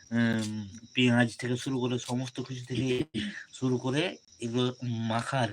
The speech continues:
কি। আর এটা হচ্ছে আলু ভাত, আর এই যে আর ডিম ভাজা আছে, বাবা একটু নিয়েছে আর আমার জন্য ওখানে একটু আছে। তো কাকলি বসে পড়েছে।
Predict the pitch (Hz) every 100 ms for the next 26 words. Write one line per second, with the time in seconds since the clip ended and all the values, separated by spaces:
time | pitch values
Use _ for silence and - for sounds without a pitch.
0 | - 92 - _ _ _ - 110 117 120
1 | - 135 - 117 123 110 107 - _ _
2 | _ _ - _ _ _ _ _ _ -
3 | - - - - - 107 117 113 123 -
4 | _ _ _ _ _ _ _ _ _ -
5 | - - - - - - - 180 - -
6 | 117 120 107 101 104 123 123 123 123 127
7 | 120 - 139 117 110 117 113 - 117 120
8 | - 131 117 113 113 117 117 113 117 120
9 | - 113 - 151 - - - - _ -
10 | 104 113 117 127 123 117 120 127 123 120